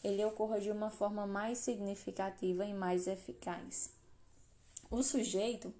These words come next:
ele ativa crenças centrais de autoimagem, de inadequação como objeto social, ou defronta-se com situações sociais temidas. Podem ocorrer alterações como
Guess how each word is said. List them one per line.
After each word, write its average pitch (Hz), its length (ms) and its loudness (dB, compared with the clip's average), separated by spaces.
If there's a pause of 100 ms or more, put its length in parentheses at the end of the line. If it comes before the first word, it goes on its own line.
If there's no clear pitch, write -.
(680)
ele 196 160 2
ativa 277 520 4
crenças 214 420 2
centrais 180 600 0
de 180 140 2
autoimagem, 180 960 0 (320)
de 185 140 -2
inadequação 233 1300 2
como 233 360 0
objeto 214 460 0
social, 226 720 2 (480)
ou 262 200 6
defronta-se 254 880 2
com 247 240 0
situações 247 800 -2
sociais 214 680 2
temidas. 196 800 0 (520)
Podem 214 340 4
ocorrer 196 400 0
alterações 180 680 2
como 185 480 -2